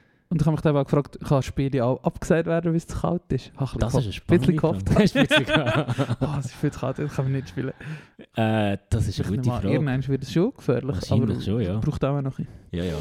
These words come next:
Speaker 2: ich glaube auch. Und also ja, pff, sie haben ja schon ein paar Matches gespielt, bei so Temperaturen, es wird ja bei diesen Temperaturen trainiert. Ich glaube, die würden das, die werden das schon schaffen.
Speaker 1: Ja,
Speaker 2: Das ist
Speaker 1: voll.
Speaker 2: noch zu wenig extrem, damit es, also es einschlägt.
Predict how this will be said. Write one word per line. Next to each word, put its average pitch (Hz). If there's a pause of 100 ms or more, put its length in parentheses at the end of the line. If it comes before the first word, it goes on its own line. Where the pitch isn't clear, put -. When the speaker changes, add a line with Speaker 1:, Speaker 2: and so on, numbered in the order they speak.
(140)
Speaker 2:
ich -
glaube 82
auch. 80 (220)
Und 87 (140)
also 92
ja, 85
pff, - (1300)
sie -
haben 90
ja 87
schon 92
ein -
paar 98
Matches 110
gespielt, 113 (320)
bei 113
so 110
Temperaturen, 107
es -
wird 98
ja 92
bei 92
diesen 90
Temperaturen 90
trainiert. 90
Ich -
glaube, 82
die 90
würden 85
das, -
die -
werden 85
das -
schon 104
schaffen. - (160)
Speaker 1:
Ja, 147
Speaker 2:
Das 139
ist 143
Speaker 1:
voll. 101
Speaker 2:
noch -
zu -
wenig 92
extrem, 98
damit 92
es, - (840)
also 95
es 92
einschlägt. 95